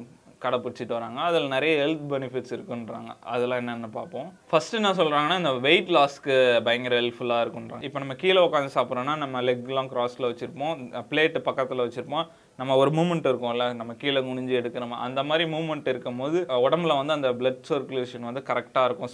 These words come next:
ஸ்மூத்தா இருக்கும் அப்படின்ற மாதிரி சொல்றாங்க. இது வந்து வெயிட் லாஸ் ஆகிறதுக்கு கொஞ்சம் ஹெல்ப்ஃபுல்லா இருக்குன்றாங்க. ஒரு டைனிங் டேபிள்ல உட்காந்து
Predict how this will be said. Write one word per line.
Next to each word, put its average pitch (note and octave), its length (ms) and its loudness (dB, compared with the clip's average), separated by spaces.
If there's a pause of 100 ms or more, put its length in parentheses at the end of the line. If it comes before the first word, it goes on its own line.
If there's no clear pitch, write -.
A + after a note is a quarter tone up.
ஸ்மூத்தா C3+ 360 0
இருக்கும் A#2 420 -2
அப்படின்ற A2+ 240 -8
மாதிரி A#2+ 260 -6
சொல்றாங்க. A#2+ 340 -8
இது D#3+ 220 4
வந்து F3 280 4
வெயிட் E3+ 240 4
லாஸ் E3+ 280 4
ஆகிறதுக்கு C3+ 440 0
கொஞ்சம் B2+ 240 -2
ஹெல்ப்ஃபுல்லா B2+ 520 2
இருக்குன்றாங்க. A#2 480 -6
ஒரு A#2+ 200 0
டைனிங் C3+ 340 -2
டேபிள்ல B2+ 340 0
உட்காந்து B2+ 180 -4